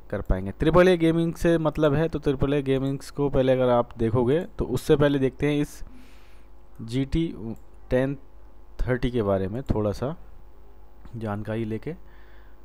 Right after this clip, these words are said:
तो ये जो है Nvidia की स-, वेबसाइट है, और यहाँ पे जो है कुछ ग्राफिक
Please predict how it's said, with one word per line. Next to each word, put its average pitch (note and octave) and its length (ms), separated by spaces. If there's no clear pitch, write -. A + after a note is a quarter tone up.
तो B2 80
ये B2 260
जो D3 140
है D3 320
Nvidia B2+ 640
की A2 320
स-, - 160
वेबसाइट A#2+ 480
है, C3+ 340
और A2+ 120
यहाँ A2 260
पे A#2+ 140
जो G#2+ 120
है B2+ 240
कुछ - 260
ग्राफिक A2 400